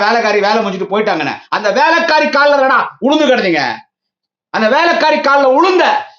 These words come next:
எடப்பாடி ஆகட்டும், உதயகுமார் ஆகட்டும், எவனா இருக்கட்டும், எங்க தலைவருடைய நினைவிடத்து நாள் நின்னு கும்டுந்த பத்தி கேவலமா பேசுறீங்களே நீங்க, ஆ, அது உங்களுக்கு தான் அசிங்கம், உங்களுக்கு தான் அவமானம், உங்களுக்கு தான் அவமானம். நாங்க பி ஜே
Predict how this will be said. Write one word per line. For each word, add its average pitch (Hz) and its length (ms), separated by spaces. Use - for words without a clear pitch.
எடப்பாடி 277 400
ஆகட்டும், 254 340
உதயகுமார் 262 420
ஆகட்டும், 240 320
எவனா 311 280
இருக்கட்டும், 233 360
எங்க 220 160
தலைவருடைய 269 480
நினைவிடத்து 233 420
நாள் 220 140
நின்னு 254 200
கும்டுந்த 269 380
பத்தி 226 200
கேவலமா 254 400
பேசுறீங்களே 165 500
நீங்க, 240 200
ஆ, - 20
அது 165 160
உங்களுக்கு 208 300
தான் 185 140
அசிங்கம், 143 380
உங்களுக்கு 214 380
தான் 208 140
அவமானம், 202 400
உங்களுக்கு 226 320
தான் 208 100
அவமானம். 156 280
நாங்க 170 220
பி 240 140
ஜே 240 80